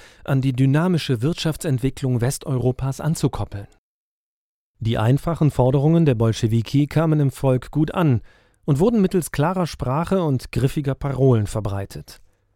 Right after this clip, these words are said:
„Brot für alle“, „Land für Arbeiter und Bauern“ oder „Frieden sofort“ ließen die Zustimmungswerte bei der Bevölkerung immer weiter ansteigen.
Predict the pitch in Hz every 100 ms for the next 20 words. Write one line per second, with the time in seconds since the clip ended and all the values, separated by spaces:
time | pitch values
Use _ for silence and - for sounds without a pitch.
0 | _ - 127 208 - 156 180 196 101 -
1 | - _ _ _ 143 208 - 139 - 175
2 | 175 151 147 147 131 156 202 156 117 107
3 | - _ _ _ 143 131 117 113 - -
4 | 143 208 202 151 147 135 202 196 127 -
5 | - _ _ 127 135 135 120 117 - 151
6 | - 151 147 135 147 156 147 123 113 110
7 | - 131 127 127 131 147 165 147 123 120
8 | 143 151 165 - 107 98 110